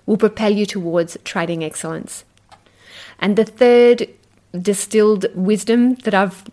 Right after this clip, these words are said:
tried to work out for you and make it easy to pop it into a nutshell from Jack Schwager's books,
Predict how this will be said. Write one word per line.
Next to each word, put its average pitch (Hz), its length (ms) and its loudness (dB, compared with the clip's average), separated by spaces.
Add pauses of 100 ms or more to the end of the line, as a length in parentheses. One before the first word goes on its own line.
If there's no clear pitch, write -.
(260)
tried 226 320 0
to 202 400 0 (160)
work 247 360 4
out 226 220 4
for 233 220 2
you 202 200 2
and 220 140 4
make 214 200 0
it 220 80 0
easy 214 420 0
to 226 120 -6
pop - 240 -2
it 226 80 0
into 208 240 0
a 214 40 2
nutshell 190 580 -2 (400)
from 196 220 0
Jack 196 240 0
Schwager's 190 460 -2
books, - 420 -8